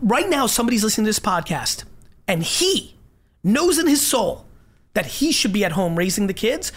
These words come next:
'cause he would do it better, and that his wife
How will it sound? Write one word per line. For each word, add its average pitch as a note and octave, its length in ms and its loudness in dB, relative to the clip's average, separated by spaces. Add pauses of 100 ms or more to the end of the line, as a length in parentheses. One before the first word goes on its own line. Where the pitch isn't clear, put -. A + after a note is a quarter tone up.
(120)
'cause - 180 0
he C4+ 100 4
would A#3+ 100 2
do A3+ 140 2
it D#3 160 -4
better, D4 360 0 (360)
and G3 120 0
that F#3 120 0
his F3 180 0
wife G#3 580 0